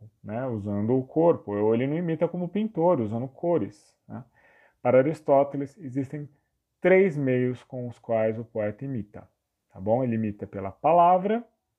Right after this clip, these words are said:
né? Isso é evidente, né, pra gente. É, o, o poeta, ele imita como? Usando a palavra, tá certo? É por meio da palavra que ele vai representar os fatos. Além da palavra, tem outros dois meios que Aristóteles diz, né?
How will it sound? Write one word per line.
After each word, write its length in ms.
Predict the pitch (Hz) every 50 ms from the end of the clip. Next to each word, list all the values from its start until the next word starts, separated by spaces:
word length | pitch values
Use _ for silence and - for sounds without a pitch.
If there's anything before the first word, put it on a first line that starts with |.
| _ _ _ _ _ _ _ _ _
né? 180 | - 98 107
Isso 240 | 101 92 - - -
é 60 | 95
evidente, 600 | 90 98 104 98 101 110 143 180 196 - - -
né, 200 | 95 95 98 101
pra 180 | 95 - 95 90
gente. 420 | 87 98 117 139 156 147 - - _ _ _ _ _ _ _ _ _ _ _ _ _
É, 320 | 92 95 92 87 87 87
o, 120 | 90 90 - _ _
o 140 | - 107 95
poeta, 480 | - _ 107 104 117 123 143 143 -
ele 100 | 165 151
imita 320 | 147 139 147 143 - 175 170
como? 320 | - - 120 98 92 123
Usando 560 | 175 196 175 151 143 139 135 135 135 143 143
a 160 | - 127 120 117
palavra, 640 | - - 175 175 151 113 92 90 92 - 101 101 _ _ _ _ _
tá 180 | - 110 107
certo? 380 | 101 - 120 120 131 143 143 -
É 80 | - 113
por 220 | 110 - - 131
meio 160 | 127 143 165 151
da 120 | 151 156
palavra 640 | 156 - 233 240 226 190 185 190 202 202 220 220 208
que 120 | - -
ele 100 | 190 190
vai 160 | 175 190 180
representar 540 | 170 185 175 180 175 170 170 165 - 170 165
os 120 | 170 165 -
fatos. 500 | - 107 98 - - - _ _ _ _ _ _ _ _ _ _ _ _ _ _ _ _ _ _ _ -
Além 240 | - 196 156 139
da 80 | 131 143
palavra, 360 | - 180 175 185 190 190 190
tem 140 | 185 175 175
outros 260 | 170 165 170 165 156
dois 360 | 139 131 131 139 165 185 160
meios 340 | 151 139 123 123 127 123 -
que 100 | _ -
Aristóteles 640 | 131 127 127 - - 120 113 110 - 127 135 123 110
diz, 400 | - - - _ _ _ _ _ _ _ _ _ _
né? 280 | 101 101 113 127 131